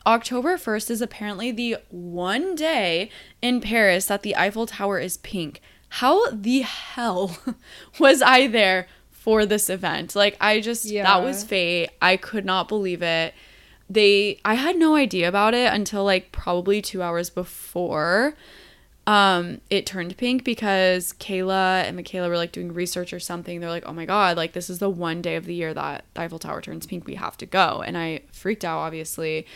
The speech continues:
Speaker 1: So we also, I feel like that was a great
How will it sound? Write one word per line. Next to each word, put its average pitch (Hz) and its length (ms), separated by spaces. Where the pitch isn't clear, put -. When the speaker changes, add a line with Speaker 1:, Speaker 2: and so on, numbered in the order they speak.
Speaker 1:
So 208 640
we 202 380
also, 185 360
I 220 100
feel 311 120
like 370 120
that 381 100
was 370 180
a 226 80
great 180 640